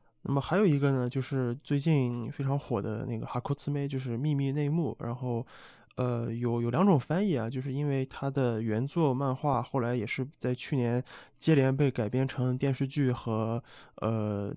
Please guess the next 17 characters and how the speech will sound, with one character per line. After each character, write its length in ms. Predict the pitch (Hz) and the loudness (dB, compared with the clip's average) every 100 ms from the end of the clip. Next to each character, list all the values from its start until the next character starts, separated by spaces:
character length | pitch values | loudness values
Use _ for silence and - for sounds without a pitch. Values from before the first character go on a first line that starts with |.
| - | -6
动 100 | - | -2
画 80 | 135 | 0
片 220 | 127 147 | 0 0
嘛， 140 | 156 - | 0 -2
然 160 | 113 123 | -6 -2
后 260 | 127 113 113 | 0 0 -4
它 260 | - 123 | -6 -6
的 460 | 127 127 117 110 104 - - - 95 - | 0 0 0 -2 -4 -10 -20 -20 -18 -8
改 180 | - 110 | -4 -2
编 180 | 117 170 | 0 2
的 60 | 180 | 2
名 160 | 127 | 2
字 160 | 127 127 | 0 -2
就 60 | |
变 180 | 127 135 | -2 -4
成 180 | 123 117 | -2 -2
了， 160 | 113 | -2